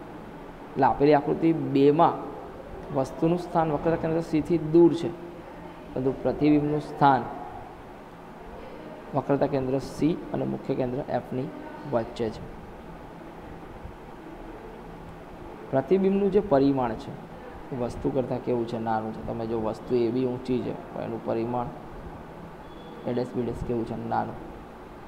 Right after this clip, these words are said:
અને પ્રતિબિંબનો પ્રકાર કેવો છે? વાસ્તવિક અને ઉલટું. તો આપેલી આકૃતિ બેમાં વસ્તુનું સ્થાન વક્રતા કેન્દ્ર સી થી થોડે દૂર, પ્રતિબિંબનું સ્થાન વક્રતા કેન્દ્ર સી અને મુખ્ય કેન્દ્ર એફની વચ્ચે,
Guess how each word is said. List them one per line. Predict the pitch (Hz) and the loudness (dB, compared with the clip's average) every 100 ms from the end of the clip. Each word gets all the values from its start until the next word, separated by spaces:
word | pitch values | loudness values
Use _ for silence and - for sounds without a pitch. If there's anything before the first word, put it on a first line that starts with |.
| - - - - - - | -14 -14 -14 -14 -12 -8
અને | 117 127 | -8 -6
પ્રતિબિંબનો | 123 131 127 127 127 | -2 2 2 0 -2
પ્રકાર | 127 123 127 | -4 2 4
કેવો | 120 127 123 | 4 2 2
છે? | 127 - - - - | 0 -6 -8 -10 -2
વાસ્તવિક | 117 113 - - 123 113 120 | 0 0 -2 -6 -4 -4 -4
અને | 117 147 - - - | -6 -8 -12 -12 -6
ઉલટું. | 113 - - - - - - - - | -6 -6 -12 -14 -14 -14 -14 -12 0
તો | 131 | 4
આપેલી | 117 135 135 | 6 6 6
આકૃતિ | 127 135 135 131 | 6 2 2 2
બેમાં | 127 127 131 127 - - - - - - - 131 | 4 6 6 4 2 -8 -14 -14 -14 -12 -4 0
વસ્તુનું | 131 - 139 135 | 0 2 2 2
સ્થાન | - 131 127 | 2 4 4
વક્રતા | 123 - 127 123 | 2 2 2 2
કેન્દ્ર | 127 127 | 0 0
સી | 127 131 | 2 2
થી | 120 127 | 2 2
થોડે | 123 123 | 4 4
દૂર, | 120 117 127 156 - - - - - - - - - - - | 4 2 0 -2 -10 -14 -14 -14 -12 -14 -14 -14 -14 -14 -4
પ્રતિબિંબનું | 139 127 139 131 131 131 | 0 4 6 6 4 0
સ્થાન | - 127 123 | 0 0 2
વક્રતા | 120 127 | 0 0
કેન્દ્ર | 123 127 123 | 0 0 -2
સી | 123 127 | 0 0
અને | 127 | 0
મુખ્ય | 127 120 123 | 0 -2 -2
કેન્દ્ર | 131 120 | 0 2
એફની | 120 - 127 | 2 0 -4
વચ્ચે, | 113 120 - 131 | -2 -4 -2 0